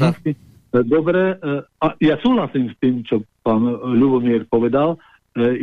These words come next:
ja som povedal teda, že ja chápem, že tie, tie ciele, ja som to povedal, tie ciele neboli len tak vybrané.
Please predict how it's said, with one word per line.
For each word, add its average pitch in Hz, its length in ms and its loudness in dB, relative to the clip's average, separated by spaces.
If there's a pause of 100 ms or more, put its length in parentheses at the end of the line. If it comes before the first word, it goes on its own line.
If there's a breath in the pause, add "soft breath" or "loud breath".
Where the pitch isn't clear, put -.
ja 139 240 2
som 143 80 0
povedal 190 400 2
teda, 123 240 0
že 120 160 0
ja 123 80 -2
chápem, 143 480 -2
že 127 160 0
tie, 127 240 0
tie 127 480 -2
ciele, 127 400 0
ja - 80 -4
som 143 80 -4
to 135 80 -4
povedal, 127 320 -2 (400)
tie 131 160 4
ciele 196 160 4
neboli 175 400 0
len 147 240 -2
tak 123 240 -4
vybrané. 113 400 -4